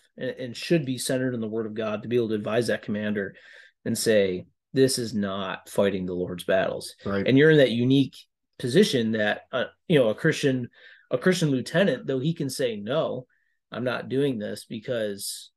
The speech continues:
Speaker 1: you know, I'm not leading a patrol to go kill a bunch of innocents." Um, he's, but he's not in a position to advise that commander. He works,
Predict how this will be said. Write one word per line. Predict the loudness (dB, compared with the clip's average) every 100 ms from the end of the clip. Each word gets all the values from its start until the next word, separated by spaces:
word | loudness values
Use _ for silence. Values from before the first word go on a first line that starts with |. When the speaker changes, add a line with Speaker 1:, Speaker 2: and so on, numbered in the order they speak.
| -10
Speaker 1:
you | -6
know, | -4
I'm | -6 -6
not | -6 -6
leading | -6 -6 -8
a |
patrol | -12 -10 -4 -4 -4 -8
to | -8
go | -8
kill | -6 -6
a | -6
bunch | -8
of | -8
innocents." | -8 -8 -12 -14 -20 _ _ _ _ -12
Um, | -8 -6 -6 -8 -10 -16 _
he's, | -2 0 -2
but | -8 -2 0
he's | 2 2
not | 2
in | 0
a |
position | -4 -6 -6 -6
to |
advise | -8 -6 -2 -2 -2
that | -6
commander. | -6 -6 -6
He | -6 -6
works, | 0 0 0 -4 -8